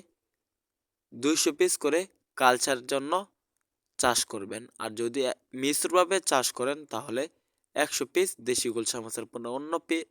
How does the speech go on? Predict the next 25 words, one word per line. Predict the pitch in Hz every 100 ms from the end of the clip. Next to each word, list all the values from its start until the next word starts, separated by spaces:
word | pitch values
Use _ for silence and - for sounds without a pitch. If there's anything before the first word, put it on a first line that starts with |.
| _
অন্য | 147 156 160
মাছের | 160 - 135
পোনা | 160 156
একশো | 143 - -
পিস, | - 139 - _ _ _
তাহলে | 113 113 110 107
গড়ে | 113 120
মোট | 143 156 147
দুইশো | 131 135 -
পিস। | 101 104 -
এভাবেই | 104 113 120 160
আমাদের | 147 113 107
দেশি, | 113 113 - -
দেশি | 117 123 127
গুলশা | 113 113 -
মাছের | 120 117 127
পোনা | 151 160 -
চাষ | - 127 -
করা | - 107
হয়। | 123 127 - _ _ _ _ -
তবে | 151 170 180 -
দেশি | 123 120 151
গুলশা | 147 156 165
মাছের | 165 165
পোনা | 170 170